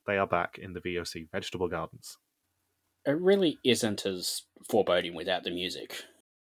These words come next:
Speaker 2: This music is fine, but it's not elimination music. This is, you know, opening of an episode music.
Speaker 1: Yeah. Soy says that in the first test, you're conditioned to think that you did well. You need to start again in the second test.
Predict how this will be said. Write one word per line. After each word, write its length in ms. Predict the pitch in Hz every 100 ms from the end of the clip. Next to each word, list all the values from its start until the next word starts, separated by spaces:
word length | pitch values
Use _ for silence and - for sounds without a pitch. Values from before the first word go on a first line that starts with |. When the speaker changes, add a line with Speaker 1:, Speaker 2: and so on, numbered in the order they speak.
| _
Speaker 2:
This 180 | 156 -
music 240 | 165 -
is 140 | 113 -
fine, 600 | - 123 98 87 95 - _ _ _ _ _ _ _ _ -
but 120 | 98
it's 180 | - -
not 260 | 110 90 - _
elimination 640 | 98 92 90 90 76 76
music. 340 | 69 67 - -
This 200 | 98 -
is, 500 | 76 80 82 - - _ _ - _
you 80 | 101
know, 140 | 80 - _ _ _ _
opening 480 | 95 87 101 95 82
of 100 | 82
an 80 | 85
episode 440 | - 80 - -
music. 460 | 85 - - - - _ _ _ _ _ _ -
Speaker 1:
Yeah. 200 | - - - _ _ _ _ _ _ _
Soy 320 | - - 104 104
says 320 | - 107 92
that 100 | 110
in 80 | 104
the 60 |
first 260 | - 127 117
test, 240 | 127 -
you're 100 | 113
conditioned 420 | - 107 95 101
to 80 | -
think 200 | - 95
that 120 | 90
you 160 | 71 95
did 200 | 92 85
well. 360 | 131 170 170 160 _ _ _ _
You 140 | 92
need 160 | 87 85
to 80 | -
start 340 | - 110 107
again 220 | 98 98
in 100 | 92
the 60 | 85
second 320 | - 87 92
test. 460 | - 95 95 - -